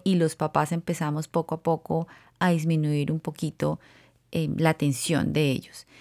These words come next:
Entonces, es importante que nosotros mantengamos esto en cuenta para proporcionarles a ellos esa, esa oportunidad de pertenecer a un grupo, ya sea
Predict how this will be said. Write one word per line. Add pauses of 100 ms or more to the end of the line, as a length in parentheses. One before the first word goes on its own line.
(200)
Entonces,
es
importante
que
nosotros
mantengamos
esto
en
cuenta
para
proporcionarles
a
ellos (380)
esa, (320)
esa
oportunidad
de
pertenecer
a
un
grupo, (380)
ya
sea